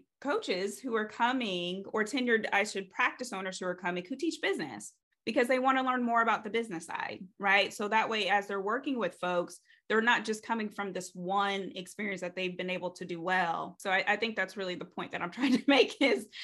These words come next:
that you cannot be stuck in the comparison syndrome, and you have to make sure that you are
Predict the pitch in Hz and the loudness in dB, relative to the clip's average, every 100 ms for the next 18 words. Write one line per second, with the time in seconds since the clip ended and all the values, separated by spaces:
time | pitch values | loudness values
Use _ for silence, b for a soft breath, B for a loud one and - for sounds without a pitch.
0 | B 349 320 359 349 - 370 339 269 285 | B 0 4 4 4 4 4 4 4 0
1 | 254 - 214 214 190 185 190 214 185 180 | -2 0 0 0 -6 -6 -6 -4 -2 -2
2 | - 175 180 175 175 170 165 165 - 175 | -6 -8 -6 -4 -2 -2 -2 -4 -6 -8
3 | 175 175 180 180 180 180 175 170 156 175 | -6 -4 -6 -2 -2 -2 -6 -6 -8 -8
4 | 165 165 160 - 165 165 160 160 | -6 -6 -8 -8 -4 -2 -2 -6